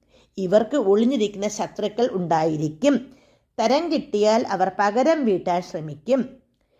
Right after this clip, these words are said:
ഇവരോട് ബന്ധപ്പെടുന്ന ആൾക്കാർ അസൂയാലുക്കളും അതുകൊണ്ട് തന്നെ ഇവരുടെ പുരോഗതിയിലും തടസ്സം നിൽക്കുന്നവരും ആയിരിക്കും. ഇവർക്ക് സ്നേഹിതന്മാർ കുറവായിരിക്കും.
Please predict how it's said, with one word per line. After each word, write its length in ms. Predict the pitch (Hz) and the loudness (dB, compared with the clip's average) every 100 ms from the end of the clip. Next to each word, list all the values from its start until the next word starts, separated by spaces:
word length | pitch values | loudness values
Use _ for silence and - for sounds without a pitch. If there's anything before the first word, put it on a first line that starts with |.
| _ _ 202 | _ _ -2
ഇവരോട് 480 | 208 240 247 254 285 | 4 6 6 4 0
ബന്ധപ്പെടുന്ന 760 | 196 202 240 240 254 254 240 | -2 -2 -2 -2 -2 -2 -2
ആൾക്കാർ 540 | 175 220 - 202 202 226 - | -4 -6 -4 -2 0 -2 -6
അസൂയാലുക്കളും 1000 | 190 - 277 285 277 262 - 165 156 220 - _ _ _ - | -8 -4 0 4 4 2 -2 -6 -4 -4 -6 _ _ _ -6
അതുകൊണ്ട് 680 | 196 196 240 269 294 311 226 | -2 2 4 4 2 0 0
തന്നെ 220 | 185 214 - | 0 -4 -4
ഇവരുടെ 320 | 202 202 220 | -4 -2 -2
പുരോഗതിയിലും 920 | 226 208 220 247 269 262 202 160 170 233 - _ _ _ - | -2 0 4 4 4 2 0 -2 -2 -4 -8 _ _ _ -6
തടസ്സം 460 | 208 254 262 330 | 0 0 0 0
നിൽക്കുന്നവരും 640 | 262 - 196 180 175 196 214 | 0 -2 -2 -2 0 0 -2
ആയിരിക്കും. 680 | 165 160 156 151 156 233 - - | -4 -4 -4 -6 -4 -2 -2 -6
ഇവർക്ക് 420 | 185 185 226 240 269 | -2 2 2 0 -4
സ്നേഹിതന്മാർ 880 | - 190 208 277 269 247 196 175 | -2 -2 0 2 2 2 2 -2
കുറവായിരിക്കും. 960 | 220 202 180 180 160 156 147 147 247 | -2 0 2 2 0 -2 -6 -6 0